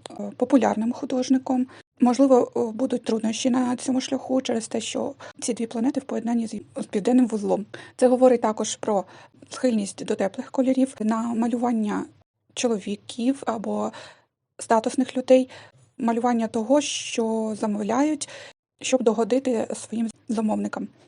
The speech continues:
В поєднанні Меркурій з Сатурном —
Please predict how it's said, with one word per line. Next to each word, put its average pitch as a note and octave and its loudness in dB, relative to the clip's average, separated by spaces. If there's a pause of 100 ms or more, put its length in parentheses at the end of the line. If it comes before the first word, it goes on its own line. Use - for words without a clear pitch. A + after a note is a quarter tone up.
(160)
В - -20
поєднанні A#3+ 4 (160)
Меркурій A#3 0
з G3+ -2 (260)
Сатурном — F4+ 2